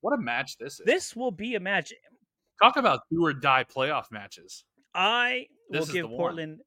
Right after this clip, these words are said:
Speaker 2: the upper edge in this, being that this game is in Providence Park, one of the number one
Speaker 1: Yeah.
Speaker 2: destination on my list of M L S parks to visit.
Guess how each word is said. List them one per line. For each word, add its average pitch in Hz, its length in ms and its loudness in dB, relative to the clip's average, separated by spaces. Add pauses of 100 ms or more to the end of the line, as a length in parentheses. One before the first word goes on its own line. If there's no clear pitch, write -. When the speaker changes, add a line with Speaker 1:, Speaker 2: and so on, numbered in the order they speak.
Speaker 2:
the 143 220 -10
upper 139 320 -8
edge 170 240 -8
in 196 80 -14
this, - 180 -10
being 131 320 -2
that 117 120 -6
this 117 120 -12
game 135 260 -8
is 156 140 -4
in 160 140 -6
Providence 123 420 -4
Park, 214 480 0
one 151 220 -4
of 131 200 -8 (320)
the 170 260 -6
number 170 280 -4
one 151 200 -4
Speaker 1:
Yeah. 156 160 4
Speaker 2:
destination 147 680 -4
on 135 200 -4
my 120 200 -6
list 139 320 -6
of 120 160 -8
M 131 160 -10
L 120 80 -8
S 113 120 -8
parks - 400 -10
to 127 120 -10
visit. 339 500 -2